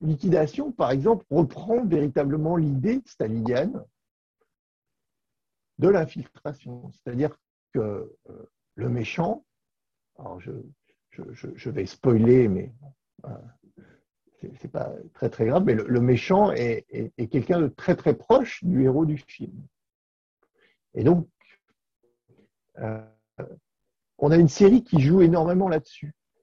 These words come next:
D'ailleurs, on ne sait jamais qui est le bon et qui est le méchant, parce qu'il y a des méchants infiltrés partout,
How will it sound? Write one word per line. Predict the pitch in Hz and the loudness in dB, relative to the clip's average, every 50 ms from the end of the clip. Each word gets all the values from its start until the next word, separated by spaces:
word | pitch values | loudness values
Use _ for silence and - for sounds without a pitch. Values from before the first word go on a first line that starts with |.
| _ _ - | _ _ -2
D'ailleurs, | 135 135 147 - - | 0 0 0 0 0
on | 139 | -6
ne | 127 | -8
sait | - - 151 | -4 -2 0
jamais | 131 160 185 196 180 | 0 2 2 2 -2
qui | _ - 180 | _ 2 4
est | 160 | 4
le | 151 | 4
bon | 135 131 165 196 196 | 4 2 0 0 0
et | 175 | -2
qui | - - 170 | -4 -2 0
est | 156 143 143 | 0 2 2
le | 139 | 0
méchant, | 135 135 131 127 - - 156 151 202 311 294 262 _ _ _ _ _ _ _ _ _ _ _ _ _ _ - | 0 -2 -2 -4 -6 -8 -6 -6 -6 -8 -12 -16 _ _ _ _ _ _ _ _ _ _ _ _ _ _ -16
parce | - - - | -16 -14 -2
qu'il | - 185 170 | 0 2 2
y | 156 | 2
a | 127 | 2
des | 107 110 | 0 -2
méchants | 104 123 117 - - 156 156 | -2 -4 -4 -4 -4 -4 -4
infiltrés | 147 131 - 151 - - - 143 135 | -4 -4 -8 -12 -14 -6 -6 -6 -4
partout, | - 135 117 - _ - - 175 202 262 277 277 | -4 -6 -8 -8 _ -10 -8 -6 -4 -4 -4 -6